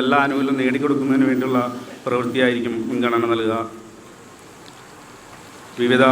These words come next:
പദ്ധതികൾ, ഏഹ്, ആളുകളിലേക്ക് എത്തിക്കാനുണ്ട്.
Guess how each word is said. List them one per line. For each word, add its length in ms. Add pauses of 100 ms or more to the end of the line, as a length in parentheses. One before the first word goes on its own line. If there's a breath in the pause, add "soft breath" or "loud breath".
(500)
പദ്ധതികൾ, 420 (1120)
ഏഹ്, 380 (560)
ആളുകളിലേക്ക് 520
എത്തിക്കാനുണ്ട്. 560